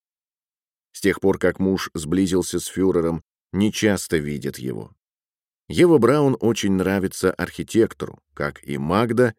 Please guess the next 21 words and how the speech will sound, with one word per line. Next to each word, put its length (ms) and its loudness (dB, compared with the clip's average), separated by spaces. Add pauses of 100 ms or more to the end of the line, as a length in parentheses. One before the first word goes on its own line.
супруга 540 -2
Геббельса. 640 -4 (880)
Это 240 2
ничего 400 2
особенного 580 4
не 160 -2
значит. 600 -8 (520)
Всего 320 0
лишь 200 2
дружеские 640 0
связи, 640 -2 (180)
очень 320 0
полезные 560 0
в 80 -8
кругу 320 -2
приближённых 840 -2 (140)
к 80 -6
высшей 380 2
власти 400 -2
нацистской 560 -6
Германии. 580 -6